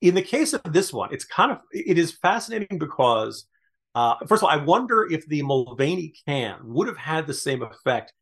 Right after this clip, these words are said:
if it had not had the Bud Light chief marketing executive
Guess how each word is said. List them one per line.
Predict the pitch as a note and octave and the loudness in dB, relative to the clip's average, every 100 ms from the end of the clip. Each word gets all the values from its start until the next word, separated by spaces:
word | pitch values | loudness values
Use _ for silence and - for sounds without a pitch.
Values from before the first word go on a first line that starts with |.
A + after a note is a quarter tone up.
| _ _ | _ _
if | C#3 | 0
it | D#3 D3 | 2 0
had | D3 | -4
not | C#3 C#3+ D#3 - | 0 4 4 0
had | - D#3 C#3+ C3+ | -2 0 0 -2
the | A#2+ A#2+ | -4 -2
Bud | A2 D3+ D#3 | 2 2 2
Light | C#3+ C3 A#2+ - _ | 2 2 0 -8 _
chief | - - D3+ - | -16 -8 -6 0
marketing | C#3 D3+ D3+ B2+ | 4 4 2 -4
executive | A2 G#2 G#2 - - | -4 -4 -6 -8 -14